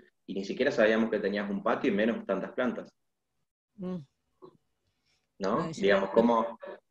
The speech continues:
Speaker 1: el contar la historia, a veces son historias, no es que uno cuenta las intimidades de uno, son historias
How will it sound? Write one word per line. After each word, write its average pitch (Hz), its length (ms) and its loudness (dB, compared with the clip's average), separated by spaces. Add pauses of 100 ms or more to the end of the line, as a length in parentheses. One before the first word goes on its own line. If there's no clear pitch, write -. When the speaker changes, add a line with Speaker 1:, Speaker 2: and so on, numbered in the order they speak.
(400)
Speaker 1:
el 107 160 0
contar 110 380 4
la 113 100 6
historia, 120 680 6
a 107 120 0
veces 160 240 2
son 147 160 -2
historias, 135 540 2
no 127 100 -4
es 131 60 -8
que 120 80 -4
uno 110 180 0
cuenta 117 520 2
las 104 160 -6
intimidades 101 600 -4
de 101 60 -2
uno, 98 220 -2
son - 140 -4
historias 156 480 -2